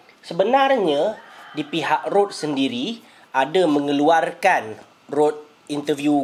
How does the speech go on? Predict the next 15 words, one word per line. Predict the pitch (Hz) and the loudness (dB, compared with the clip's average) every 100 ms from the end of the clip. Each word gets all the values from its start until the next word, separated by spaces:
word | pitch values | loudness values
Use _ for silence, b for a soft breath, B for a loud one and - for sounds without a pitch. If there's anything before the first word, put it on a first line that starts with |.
| 139 | 0
Go, | 175 127 107 - B B B - | 0 0 -4 -10 B B B -12
iaitu, | 135 131 123 - 151 233 269 254 | -8 -8 -10 -4 0 0 -2 -8
nak | - 120 | -10 -8
kata, | - - | -6 -4
besi | 139 135 - - 233 | -2 -2 -4 -4 -4
ke | 226 220 | -2 -2
batang, | 151 151 - 214 | 0 -2 -2 -2
ah, | 160 | 0
panggil | 147 165 175 | 0 0 0
batang | 185 202 - 220 233 | 0 0 0 0 0
je | |
lah, | 262 233 - B B B B | 0 -2 -4 B B B B
kan, | 185 143 107 - B B B _ | 0 0 -4 -18 B B B _
untuk | 165 160 - 214 208 - | -4 -2 0 0 0 -6
diklipkan | - 160 190 185 175 175 180 - _ - - - - - _ - - _ - 262 - - 180 107 | -16 -6 -2 -2 -2 -6 -12 -18 _ -6 -6 -12 -20 -20 _ -20 -20 _ -6 -4 -4 -2 0 -2